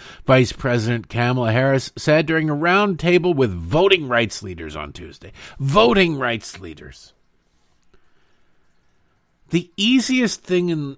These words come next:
in this country to do, aside from becoming morbidly obese, laying on your couch and growing into the fabric of it, is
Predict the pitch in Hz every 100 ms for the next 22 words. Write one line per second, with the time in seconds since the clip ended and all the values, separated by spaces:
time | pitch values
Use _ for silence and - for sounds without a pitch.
0 | _ 143 147 139 139 139 139 - 135 104
1 | 101 87 107 98 71 - _ _ _ _
2 | _ _ _ _ - _ _ _ _ _
3 | _ _ _ _ - 123 - 147 143 117
4 | 139 120 113 123 110 107 _ _ 117 123
5 | 143 117 117 113 117 113 113 107 107 101
6 | 90 98 101 - - - - _ 110 107
7 | 101 98 95 - 98 95 - 92 104 104
8 | 95 95 90 87 - 107 92 82 80 87
9 | 73 71 _ _ _ - _ _ _ _
10 | _ _ _ _ _ _ _ 143 147 147
11 | 143 131 113 - -